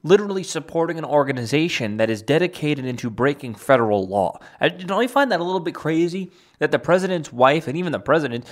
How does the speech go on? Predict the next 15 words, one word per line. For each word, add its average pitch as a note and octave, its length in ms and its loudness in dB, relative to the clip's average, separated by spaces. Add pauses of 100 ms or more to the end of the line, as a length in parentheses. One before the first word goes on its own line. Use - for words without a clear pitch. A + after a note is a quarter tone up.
(160)
are - 60 -12
basically E3 560 -6
supporting C3+ 560 2
an A#2 60 -2
organization A#2+ 920 0 (180)
that A#2+ 140 -2
is A2+ 120 0
dedicated D#3 760 2
to A#2 120 -8
violating C#3+ 720 -2 (160)
federal C3 760 0
law G#2 640 2 (140)
for B2 120 -2
illegal A2+ 420 -4
immigrants? - 680 -16